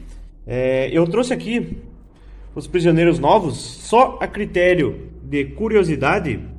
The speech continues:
Esses aqui são os prisioneiros que vai na M S três oito um, tá, pessoal? Esse colar aqui é um colar um pouquinho maior, tá? Diferentemente do prisioneiro da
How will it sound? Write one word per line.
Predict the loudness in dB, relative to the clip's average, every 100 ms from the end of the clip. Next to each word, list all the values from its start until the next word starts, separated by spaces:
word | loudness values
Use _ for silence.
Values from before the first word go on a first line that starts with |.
| -18 -20 -20 -12
Esses | -4 -4 -2
aqui | -4 -2 -4
são | 0
os | 0
prisioneiros | 0 -2 0 0 0
que | -2 -2
vai | 0 2 0
na | 0 -2
M | -2 -2
S | 0 -2 -4 -8
três | -6 0 0 2
oito | 0 -2
um, | -2 -2 -2
tá, | -4
pessoal? | -4 -4 -4
Esse | -4 -6
colar | -4 -2 0 0 0
aqui | -2 -4
é | -6
um | -4
colar | -4 -2 -4
um |
pouquinho | -6 -8 -6 -4
maior, | -2 -2 -2 -8 -20 -20 _ -20 _ -8
tá? | -6 -6 -10 -20 _
Diferentemente | -4 -2 0 2 2 2 0 0 0 0 -4
do | -2 -2
prisioneiro | -2 0 0 0 0 -2
da | 0 0 0 -2